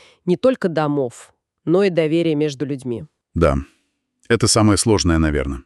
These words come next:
Speaker 1: И если подумать о других темах, прозрачность политики, эффективность власти,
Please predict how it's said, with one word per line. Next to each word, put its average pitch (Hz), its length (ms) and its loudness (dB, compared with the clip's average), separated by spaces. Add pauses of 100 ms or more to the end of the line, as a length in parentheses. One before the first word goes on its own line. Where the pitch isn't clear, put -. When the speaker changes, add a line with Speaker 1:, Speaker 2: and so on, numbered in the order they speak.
(100)
Speaker 1:
И 175 220 -8
если 233 380 -4
подумать 220 500 -2
о 196 60 -4
других 202 420 -6
темах, 175 560 -2
прозрачность 180 680 -6
политики, 185 640 -8
эффективность 208 600 -8
власти, 147 680 -4